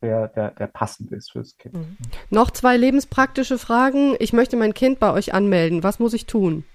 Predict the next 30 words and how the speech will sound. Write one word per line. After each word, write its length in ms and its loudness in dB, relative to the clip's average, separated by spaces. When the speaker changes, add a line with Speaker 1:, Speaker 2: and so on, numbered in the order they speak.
Speaker 1:
Mhm. 120 -10
Also 240 2
die, 380 2
ähm, 760 4
die 80 -6
Anmeldung 420 0
bei 140 2
uns 340 -4
funktioniert 880 -2
so, 240 0
dass 260 -4
man 160 -4
sich 220 -10
zu 80 -10
einem 180 -4
persönlichen 640 -2
Gespräch 460 -10
verabredet, 1000 -8
entweder 600 -4
mit 240 -8
mir 200 -8
selber 460 -2
oder 220 -6
mit 180 -8
jemand 240 -8
anderem 300 -2
aus 140 -6
dem 100 -10
pädagogischen 680 -6
Bereich. 480 -4